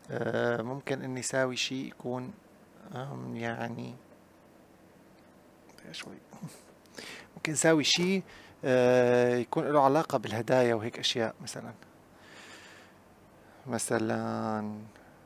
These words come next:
دقيقة شوي. ها. طيب.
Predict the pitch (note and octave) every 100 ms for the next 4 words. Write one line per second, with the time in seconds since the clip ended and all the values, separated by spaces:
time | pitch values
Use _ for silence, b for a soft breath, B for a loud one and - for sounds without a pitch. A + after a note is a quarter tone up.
0 | B - - - - - - - - -
1 | - - - - - - - - - -
2 | _ _ - - - - - A2 - D#3
3 | - - - - _ - - - - -
4 | - - - - - - - - - -
5 | - - - - - - - - - B
6 | B B B B B - F#3+ B B B
7 | B - - - - - C3